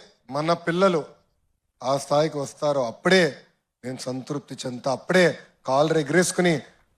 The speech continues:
నేను మంచి పని చేశాను Board of Intermediate Education అని ఆలోచిస్తాం. తరతరాలుగా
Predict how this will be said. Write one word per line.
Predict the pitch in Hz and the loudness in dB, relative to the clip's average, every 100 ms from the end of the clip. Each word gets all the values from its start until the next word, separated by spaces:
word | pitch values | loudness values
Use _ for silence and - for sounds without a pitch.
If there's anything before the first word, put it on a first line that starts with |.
| _ | _
నేను | 123 143 | -2 0
మంచి | 135 135 160 180 | 2 2 2 2
పని | 180 170 | 4 4
చేశాను | 151 147 156 170 160 156 123 - - - 110 | 0 -2 0 2 2 2 -2 -8 -16 -16 0
Board | 135 160 | 4 4
of | 151 | 2
Intermediate | 143 139 143 135 135 | -2 -4 -4 -4 -6
Education | 117 123 139 127 | -8 -6 -4 -4
అని | 135 | -4
ఆలోచిస్తాం. | 120 117 107 101 - - - - - - - - _ - - _ - - _ _ _ _ _ _ _ _ _ _ _ _ _ _ _ _ _ _ _ _ _ _ - | -4 -6 -8 -12 -16 -18 -20 -20 -20 -20 -20 -20 _ -20 -20 _ -20 -20 _ _ _ _ _ _ _ _ _ _ _ _ _ _ _ _ _ _ _ _ _ _ 4
తరతరాలుగా | 170 190 202 208 208 202 180 147 | 4 6 4 4 4 2 0 -2